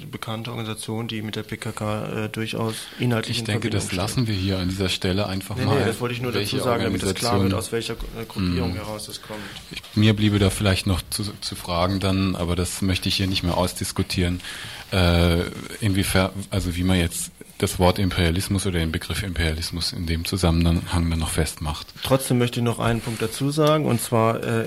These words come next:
Speaker 1: es ist hier der Vorwurf geäußert worden,
Speaker 2: Ja.
Speaker 1: und den müssen wir versuchen klarzustellen noch, äh, dass sowohl Kräfte der P L O, des Jemens als auch der Jordaniens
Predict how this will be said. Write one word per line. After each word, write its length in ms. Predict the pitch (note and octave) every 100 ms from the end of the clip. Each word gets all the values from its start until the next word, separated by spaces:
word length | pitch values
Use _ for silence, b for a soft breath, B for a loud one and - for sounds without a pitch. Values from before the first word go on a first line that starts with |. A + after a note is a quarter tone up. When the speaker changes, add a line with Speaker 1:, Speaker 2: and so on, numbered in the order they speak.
| B2+
Speaker 1:
es 140 | A#2+
ist 120 | B2
hier 120 | - A#2+
der 100 | A2+
Vorwurf 440 | - C3+ D3 -
geäußert 460 | C3 B2+ C3 - -
worden, 260 | B2 A#2+
Speaker 2:
Ja. 40 | E2
Speaker 1:
und 120 | D2+
den 120 | A#2+
müssen 260 | B2+ - A#2+
wir 120 | A#2
versuchen 460 | - A#2 A#2+ A2+
klarzustellen 840 | A2 A2 A#2+ - C#3 - C3 B2+ B2
noch, 240 | A#2+ -
äh, 240 | A#2 A2+ A2+
dass 340 | A2+ A2 - -
sowohl 400 | A2 A2 A#2 B2
Kräfte 420 | - A#2+ A#2 B2
der 140 | A2+
P 200 | A2 A2+
L 120 | A2
O, 240 | A2+ C3 D3
des 220 | C3 -
Jemens 340 | A2+ B2 C3
als 340 | A2+ A#2 A2 -
auch 140 | A2
der 160 | G2+ A2+
Jordaniens 840 | A#2 A2+ A2+ A2 B2+ D3 D3 D3